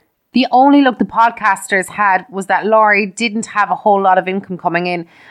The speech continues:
and wanted to give Alison a present to enjoy her youth. So when Dana offered her two grand for fifteen minutes of her time,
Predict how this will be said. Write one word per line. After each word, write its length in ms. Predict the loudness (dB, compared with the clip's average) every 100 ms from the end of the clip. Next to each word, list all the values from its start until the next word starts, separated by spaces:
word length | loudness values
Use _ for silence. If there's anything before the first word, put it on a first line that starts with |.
| -4
and 160 | 0
wanted 240 | 0 -2 -4
to 80 | -4
give 120 | 0
Alison 360 | 0 0 -2
a 40 | -4
present 440 | -2 -2 -2 -10
to 100 | -10
enjoy 320 | -10 -2 -2
her 160 | -2 -8
youth. 420 | -10 -8 -10 _ _ _ _ _ -20
So 240 | -4 -2
when 300 | 0 0 -2
Dana 320 | -2 0 0
offered 480 | 0 0 -2 0 -2
her 160 | 0 -2
two 420 | -2 -10 -6 -6
grand 440 | -2 0 0 -4
for 160 | -10 -16
fifteen 560 | _ -10 -8 -8 -6 -2
minutes 260 | -4 -2
of 140 | -4 -4
her 80 |
time, 460 | -4 -2 -2 -4 -10